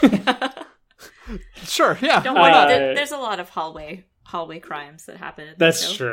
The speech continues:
Speaker 3: true. They're very, uh, these are very hallway-based buildings
Speaker 1: Yeah,
Speaker 3: that
Speaker 1: yeah,
Speaker 3: they
Speaker 1: yeah.
Speaker 3: tend to hang out in. Um, so the toad mouth,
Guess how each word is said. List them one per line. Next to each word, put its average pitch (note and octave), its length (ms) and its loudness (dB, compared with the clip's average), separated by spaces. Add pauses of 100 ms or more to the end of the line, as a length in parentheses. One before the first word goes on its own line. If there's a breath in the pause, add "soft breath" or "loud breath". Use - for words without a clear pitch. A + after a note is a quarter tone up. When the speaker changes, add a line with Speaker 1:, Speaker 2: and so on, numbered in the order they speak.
(120)
Speaker 3:
true. - 220 -20
They're D#3 160 2
very, F3 380 2
uh, B2+ 140 -2
these C3+ 180 -6
are D#3+ 40 2
very D#3+ 200 2
hallway-based A#2 880 -6
buildings G#2 760 -12
Speaker 1:
Yeah, C#3 240 -8
Speaker 3:
that G#2+ 120 -8
Speaker 1:
yeah, - 60 -16
Speaker 3:
they A2 80 -8
Speaker 1:
yeah. - 60 -12
Speaker 3:
tend A2 280 -10
to A2+ 180 -12
hang G#2+ 220 -16
out G#2+ 180 -12
in. G#2 200 -18 (680)
Um, A2 500 -10 (1500)
so D#3 440 2
the C3+ 160 0
toad F#3+ 540 4
mouth, A#2 540 -4